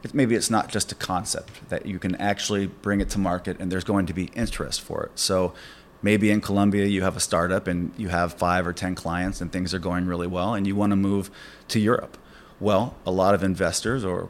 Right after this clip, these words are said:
or people in Europe are gonna say, "Okay, this is great. It works for five or ten medium-sized businesses, but we're a large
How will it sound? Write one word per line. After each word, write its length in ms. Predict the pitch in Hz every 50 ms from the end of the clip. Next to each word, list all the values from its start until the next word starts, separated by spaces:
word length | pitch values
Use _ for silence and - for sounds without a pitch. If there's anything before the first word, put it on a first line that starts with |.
| -
or 100 | - 98
people 320 | 87 - - 98 - - 95
in 120 | 92 92
Europe 220 | 92 98 101 92 -
are 40 | 101
gonna 180 | 95 95 90
say, 140 | - - 87
"Okay, 260 | 73 - - - 101
this 240 | 98 87 107 107 -
is 140 | 95 87 -
great. 380 | - - 110 101 98 90 - - -
It 160 | 101 - -
works 260 | 104 107 101 - -
for 400 | - - 101 101 95 95 95 92 - - - - - - - - - - - - - - - -
five 480 | - - - - 95 87 92 92 92 82
or 80 | 92
ten 380 | 87 - - 95 92 95 92 92
medium-sized 680 | 95 98 98 90 92 92 92 - - 90 85 85 85 -
businesses, 560 | - 123 127 113 107 90 - - 90 90 90 92
but 160 | - 98 73
we're 200 | 107 110 117 107
a 60 | 101
large 540 | 98 95 95 92 95 98 92 139 - -